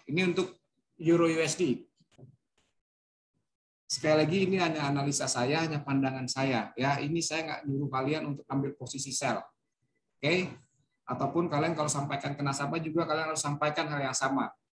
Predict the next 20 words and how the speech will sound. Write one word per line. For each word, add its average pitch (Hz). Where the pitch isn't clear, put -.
Ini 156
adalah 139
pandangan 135
kalian 131
aja, 147
ini 156
hanya 135
saran 131
kalian, 147
ya. 156
Tidak 151
menyuruh 151
nasabah 135
itu 165
untuk 175
sell. 127
Nasabah 139
kalau 147
mau 135
sell, 175